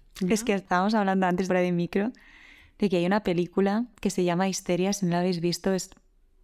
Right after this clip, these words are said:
Speaker 2: bastante divertida, que habla sobre un médico que es como de la Inglaterra del siglo diecinueve, que se llama, eh, Mortimer Granville.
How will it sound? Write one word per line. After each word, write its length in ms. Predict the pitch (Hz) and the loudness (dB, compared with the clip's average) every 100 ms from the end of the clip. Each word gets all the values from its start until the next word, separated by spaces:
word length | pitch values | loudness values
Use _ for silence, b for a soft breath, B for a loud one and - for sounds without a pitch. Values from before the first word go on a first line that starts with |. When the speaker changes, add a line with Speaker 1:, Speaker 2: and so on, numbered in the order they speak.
| - | -6
Speaker 2:
bastante 480 | - 156 - 165 175 | -4 -2 -2 0 2
divertida, 640 | 196 180 - 170 180 285 - _ _ _ _ _ _ - - | 2 -2 -2 -2 0 -2 -6 _ _ _ _ _ _ -20 -4
que 120 | 180 | 0
habla 240 | 175 185 | 2 0
sobre 380 | 190 214 202 190 | 0 -2 0 0
un 240 | 180 175 | 0 0
médico 840 | 180 180 196 - - 202 196 196 196 B B B B B B | 0 0 -2 -4 -2 0 2 0 -4 B B B B B B
que 100 | - | -6
es 80 | 185 | -6
como 480 | - 190 180 175 170 | -2 0 0 0 -2
de 300 | 170 165 165 | -2 -2 -2
la 80 | 170 | 0
Inglaterra 400 | 170 160 175 175 | -2 -2 -2 -2
del 160 | 175 | -2
siglo 240 | - 185 180 | -2 -2 0
diecinueve, 640 | 175 170 160 175 185 247 | -2 -2 0 0 -2 -2
que 100 | 190 | -4
se 100 | 175 | -4
llama, 720 | 165 170 170 170 165 160 175 - | -2 0 0 0 -2 -4 -6 -8
eh, 280 | 175 165 160 | -4 -2 0
Mortimer 440 | 160 160 180 170 | -2 -2 -2 -2
Granville. 540 | 165 175 180 196 277 | -2 -2 0 0 -2